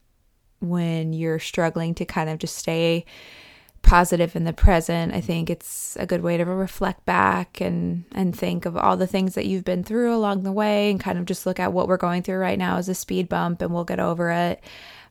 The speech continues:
Um, we have been through other tough times. So if you can look at photos or find inspiration in paintings, artwork, photography, whatever it may be in your home, I,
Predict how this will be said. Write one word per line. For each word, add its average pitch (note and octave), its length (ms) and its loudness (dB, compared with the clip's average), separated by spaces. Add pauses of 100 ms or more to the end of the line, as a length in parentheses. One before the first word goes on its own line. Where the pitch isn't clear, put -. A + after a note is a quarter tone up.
Um, E3 640 -2
we F3+ 140 0
have F3 260 2
been F3 180 0
through F3 180 0
other F3+ 200 0
tough - 300 -4
times. D#3+ 500 -4
So E3+ 480 -2
if - 160 -4
you F3+ 80 -2
can F3 200 -2
look F3 180 -4
at - 100 -6
photos C4 640 0
or F3+ 180 0
find F3 320 0
inspiration F3+ 680 -2
in E3 180 -4
paintings, F#3 840 0
artwork, F3+ 640 0
photography, F#3 960 -2 (500)
whatever F3+ 360 2
it F#3+ 100 2
may F3+ 140 2
be F3 200 0
in E3+ 120 0
your E3+ 140 -2
home, E3+ 400 -2
I, E3+ 260 -4